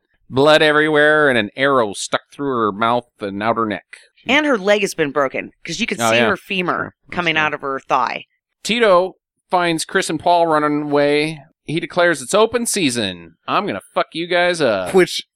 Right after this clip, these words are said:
Speaker 3: does he have? You can't just do that.
Speaker 1: Yeah.
Speaker 3: Like,
Speaker 1: He, he's got a fucking fifty cal on top of his tank.
Speaker 3: I don't know. Things are, I guess, uh, uh,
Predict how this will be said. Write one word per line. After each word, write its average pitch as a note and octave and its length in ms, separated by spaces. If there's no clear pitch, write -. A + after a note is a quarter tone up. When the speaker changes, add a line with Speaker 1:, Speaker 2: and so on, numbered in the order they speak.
Speaker 3:
does A#2+ 200
he A#2 120
have? A#2+ 220
You D#3 200
can't G#2+ 320
just E2+ 240
do F2 160
that. F2 280
Speaker 1:
Yeah. A2 100
Speaker 3:
Like, A#2 240
Speaker 1:
He, F3 100
he's F3+ 160
got A3 180
a E3 60
fucking C3+ 320
fifty B2+ 280
cal F2+ 220
on F2 140
top G2+ 180
of E2 100
his E2+ 120
tank. F2 320
Speaker 3:
I A#2 60
don't A#2+ 100
know. G#2+ 40
Things F3+ 260
are, C3+ 80
I B2+ 40
guess, B2 200
uh, B2 40
uh, A#2+ 40